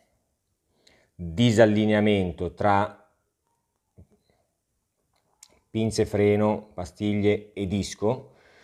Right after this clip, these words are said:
non dovete far altro che allentare, sempre con una brugola da cinque, questa vite, questa vite. Non appena avete, eh, liberato il movimento della,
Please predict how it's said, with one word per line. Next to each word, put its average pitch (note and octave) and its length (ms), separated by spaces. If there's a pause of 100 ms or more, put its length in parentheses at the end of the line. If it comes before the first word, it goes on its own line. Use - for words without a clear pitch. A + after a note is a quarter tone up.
(220)
non A#2 160
dovete C3+ 200
far C#3 160
altro A#2 260
che A#2+ 120
allentare, F#2 840
sempre G#2+ 380
con G#2+ 300 (1900)
una F#2+ 180
brugola G#2 320
da G2+ 140
cinque, D#2+ 640 (260)
questa F#2+ 460
vite, D3 680
questa G2 380
vite. F#2+ 640 (1200)
Non A2 140
appena C3+ 340
avete, A#2+ 600
eh, F2+ 760
liberato G2 760
il F#2 80
movimento G2+ 580
della, D#2+ 760